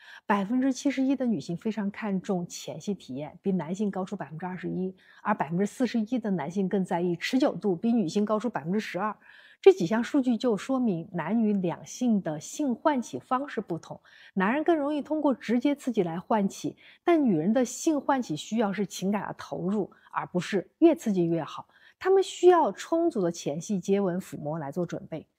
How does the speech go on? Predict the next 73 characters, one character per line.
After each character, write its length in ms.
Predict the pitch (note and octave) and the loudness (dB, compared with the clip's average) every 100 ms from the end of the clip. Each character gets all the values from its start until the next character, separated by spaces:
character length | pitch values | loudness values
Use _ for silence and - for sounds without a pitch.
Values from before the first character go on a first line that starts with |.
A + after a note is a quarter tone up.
| _ _ - | _ _ -6
那 100 | G#3+ | 0
第 120 | G#3+ | 2
三 240 | G3 G#3 G#3 | 2 0 0
个， 160 | F#3 - - - | -2 -6 -18 -4
男 200 | F3 F3+ | -2 2
女 140 | G#3 | 2
性 240 | C#3+ - F3+ | 0 -2 -2
观 140 | F#3 | -2
念 160 | F3+ E3+ | -4 -4
不 100 | E3+ | -8
同。 280 | - C#3+ - _ _ - | -14 -18 -20 _ _ 4
在 140 | E4+ | 4
新 300 | - - F4+ | 4 2 2
尝 220 | F4+ F#3+ D#3+ | 0 -6 -4
试 160 | F#3+ | -4
这 120 | F3 | -2
方 180 | F3+ F#3 | -4 -2
面， 180 | F#3+ E3+ | -2 -2
比 120 | E3 | -2
如 180 | D3+ F3 | -2 -2
姿 180 | - B3+ | -2 -2
势、 160 | B3 | -2
道 220 | A3 A#3+ A3+ | 0 0 0
具、 180 | A3 | 0
药 160 | A#3 A#3 | 0 0
物， 180 | G#3+ F#3 | 0 -2
咨 140 | A3+ | 0
询 180 | G#3 G3+ | 0 2
专 200 | B3+ C4+ | 2 0
业 120 | C4+ | 0
人 220 | G#3 D3+ | -2 -2
士， 220 | E3 E3 - _ | -6 -8 -10 _
像 200 | - C4 | -4 -2
是 300 | A#3 A#3+ G3+ | 0 0 -2
心 300 | G3+ - C#4 | -2 -4 0
理 120 | C4+ D#3+ | 0 0
专 240 | A#3 A#3+ | 0 0
家、 260 | B3+ A#3+ B3+ | 0 -2 -4
性 360 | - - C4 | -6 0 2
专 220 | G3 G#3+ G#3+ | 2 2 2
家 180 | A3 | 0
这 120 | A3+ A3 | -2 -2
些 100 | A3 | 0
方 180 | G#3+ | 0
面， 220 | G#3 G3+ - - - - | 0 0 -4 -16 -20 -4
男 240 | F#3+ F#3 F#3 | 0 0 0
性 260 | A#3+ C4 | 2 2
比 140 | G#3 G#3 | 4 4
女 180 | G#3+ C#3+ | 2 0
性 160 | F3 | -4
高 160 | F3+ F#3+ | -4 -4
出 100 | G#3 | -4
百 140 | D3 | -8
分 120 | D#3 | -6
之 100 | E3 | -6
十， 360 | G3 - D3 E3 _ _ | -6 -6 -8 -8 _ _
同 200 | - A3 | 0 2
时 140 | A#3 B3+ | 2 2
男 260 | A3+ E3+ | 2 0
性 240 | G3 D4 A#3+ | -2 0 0
的 80 | G3+ | 0
性 220 | - A#3+ | 0 0
满 200 | E3 C#3+ | 0 -4
足 160 | E3 | -8
度 200 | E3+ A3+ | -4 -2
比 160 | G3 F3+ | 0 0
女 140 | F#3+ | -2
性 140 | - E3 | -4 -8
高 140 | F3 | -6
百 120 | F3 C3+ | -6 -6
分 80 | |
之 80 | D#3+ | -8
七。 360 | - - G3+ | -8 -6 -4